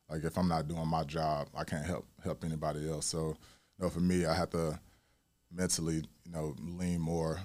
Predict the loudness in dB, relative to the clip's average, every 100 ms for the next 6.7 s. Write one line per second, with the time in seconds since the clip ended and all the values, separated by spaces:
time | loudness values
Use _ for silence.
0 | 0 2 4 2 0 2 0 -2 -2 -4
1 | -4 -4 -4 -4 -6 -8 -4 -2 0 -2
2 | -2 -2 -2 -4 -6 -8 -4 -4 -2 -2
3 | -2 -4 -10 -20 _ -20 -20 _ -2 -2
4 | 0 0 2 0 0 -2 -4 -2 -2 -2
5 | 0 0 0 0 0 0 -2 -8 -20 _
6 | _ _ 0 2 2 -2